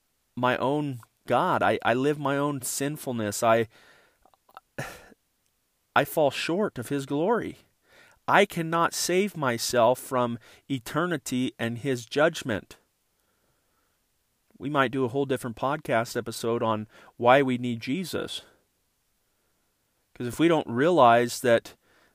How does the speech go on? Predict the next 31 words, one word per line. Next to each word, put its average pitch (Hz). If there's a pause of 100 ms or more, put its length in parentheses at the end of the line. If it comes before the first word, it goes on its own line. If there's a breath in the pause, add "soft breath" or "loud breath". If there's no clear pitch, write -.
that 107
God 135
is 131
a 113
just 127
God 123
and 120
we 113
deserve 117
his 107
wrath 120
and 113
his 110
judgment 131 (280)
because 117 (1600)
our 117
own 127
sin, 156
then 117
we 127
don't 139
understand 120
why 113
we 110
need 104
Jesus, 117
but -
that's 127
another 120
podcast. 90 (1600)
But 135